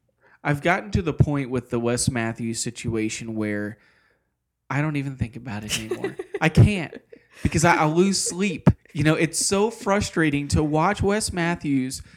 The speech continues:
Speaker 2: Dribble
Speaker 1: uh,
Speaker 2: the ball off
Speaker 1: yes,
Speaker 2: his foot.
Speaker 1: I, he is the ball handler on a pick and roll.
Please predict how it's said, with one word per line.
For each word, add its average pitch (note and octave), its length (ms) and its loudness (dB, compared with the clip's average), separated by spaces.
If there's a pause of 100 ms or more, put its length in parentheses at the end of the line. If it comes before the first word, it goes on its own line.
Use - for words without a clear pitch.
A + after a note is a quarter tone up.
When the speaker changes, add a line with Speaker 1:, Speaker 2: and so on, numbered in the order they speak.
(720)
Speaker 2:
Dribble A3+ 300 2
Speaker 1:
uh, - 40 2
Speaker 2:
the A#3 80 -2
ball G#3+ 240 -2
off A#3 60 2
Speaker 1:
yes, B3+ 160 4
Speaker 2:
his A3+ 180 0
foot. F#3 380 -2
Speaker 1:
I, E3 40 -4
he A#3+ 440 -4
is A3+ 200 -4
the G3+ 120 -6
ball F#3+ 340 -2
handler G#3+ 420 -6
on D#3+ 60 -6
a C#3 80 -6
pick E3 300 2
and E3 160 -10
roll. C3 280 -8